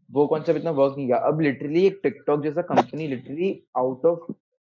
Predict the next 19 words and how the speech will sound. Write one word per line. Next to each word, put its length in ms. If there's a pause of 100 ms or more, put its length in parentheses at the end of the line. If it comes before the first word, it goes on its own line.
(380)
out 180
of 80
यही 260
है, 140
out 240
of, 120
अ, 340
क्वेश्चन 460
ही 60
चला 200
गया, 120
मतलब 340 (200)
है 80
ही 60
नहीं 140
वो 320 (340)
ये 500
एरिया 220
में। 200